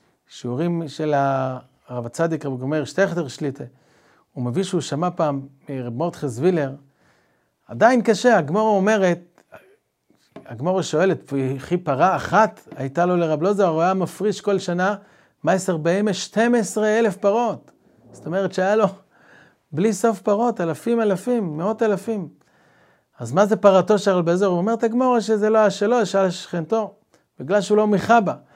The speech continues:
אז שואל רב מרדכי זווילר, זה גורם שזה יקרא שבגלל שהוא לא מחבא היא נהייתה שלו?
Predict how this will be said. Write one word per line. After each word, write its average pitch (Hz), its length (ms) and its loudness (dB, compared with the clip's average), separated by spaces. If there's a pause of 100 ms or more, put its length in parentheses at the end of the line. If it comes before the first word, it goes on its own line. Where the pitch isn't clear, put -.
(360)
אז 113 140 -12
שואל 190 300 0
רב 160 120 -6
מרדכי 180 320 -2
זווילר, 175 440 -2 (1000)
זה 151 400 4
גורם 180 300 6
שזה 170 260 0
יקרא 156 380 2
שבגלל 156 340 -2
שהוא 196 160 2
לא 202 60 4
מחבא 190 360 2
היא 185 80 6
נהייתה 170 300 2
שלו? 170 500 0